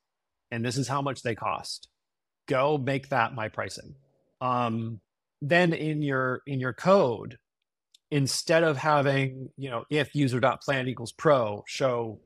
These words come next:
X Y Z feature, you say if user dot, you know, you say, "If this user can see this feature, then show it," right? So you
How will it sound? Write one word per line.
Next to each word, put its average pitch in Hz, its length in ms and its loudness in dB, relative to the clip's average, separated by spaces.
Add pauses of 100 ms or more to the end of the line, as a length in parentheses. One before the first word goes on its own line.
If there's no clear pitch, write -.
(300)
X 120 180 -6
Y 113 120 0
Z 110 160 -6
feature, 123 520 -4 (800)
you 139 240 4
say 135 580 4
if 156 240 2
user 139 520 4
dot, 123 320 2 (640)
you 165 260 -8
know, 139 60 -2
you 131 120 0
say, 151 260 0
"If 180 240 0
this 165 260 2
user 156 280 4
can 147 180 0
see 135 200 0
this 120 180 -4
feature, 170 380 -2
then 120 200 -4
show 110 260 -4
it," 92 100 -14 (540)
right? 120 220 0
So 143 140 -4
you 131 260 0